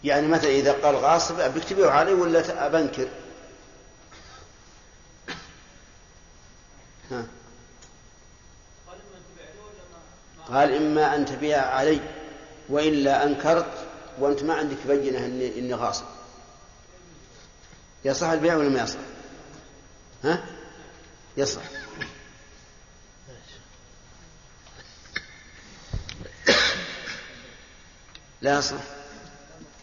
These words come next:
ل-، ما هو الشرط؟ تراضي. أحسنت، تمام. يعني لو قال غاصب: "أنا ما أعطيك،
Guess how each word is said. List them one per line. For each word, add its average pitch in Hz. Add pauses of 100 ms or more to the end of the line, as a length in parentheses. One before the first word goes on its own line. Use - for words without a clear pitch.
(1040)
ل-، 123 (140)
ما 160
هو 156
الشرط؟ 113 (2750)
تراضي. 143 (800)
أحسنت، - (140)
تمام. 135 (1200)
يعني 139
لو 147
قال 156
غاصب: 151
"أنا 143
ما 165
أعطيك، 131